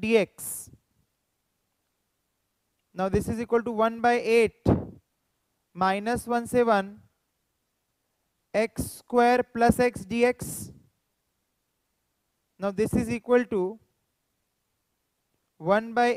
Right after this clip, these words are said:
eight x cube by three plus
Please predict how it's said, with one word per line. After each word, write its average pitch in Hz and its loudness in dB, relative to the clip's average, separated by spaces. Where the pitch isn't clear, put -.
eight - 0
x 214 -4
cube 254 -8
by 247 2
three 262 -2
plus 226 2